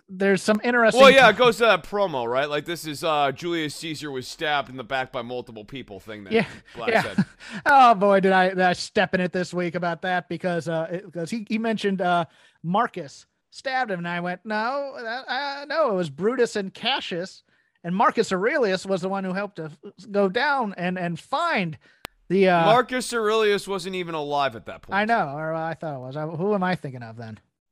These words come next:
Speaker 2: Uh, you, m-, you're not. Marcus Aurelius is, like, the,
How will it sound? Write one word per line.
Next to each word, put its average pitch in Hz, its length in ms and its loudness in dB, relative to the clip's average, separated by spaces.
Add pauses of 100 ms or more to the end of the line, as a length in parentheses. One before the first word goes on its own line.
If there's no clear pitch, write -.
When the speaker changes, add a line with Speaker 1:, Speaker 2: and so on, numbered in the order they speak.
(240)
Speaker 2:
Uh, 165 380 4
you, 143 300 -10 (180)
m-, 127 220 -10 (240)
you're 123 180 -10
not. 151 300 -6 (280)
Marcus 208 440 -4
Aurelius 139 360 -6
is, 107 140 -18
like, 104 300 -12
the, 95 180 -14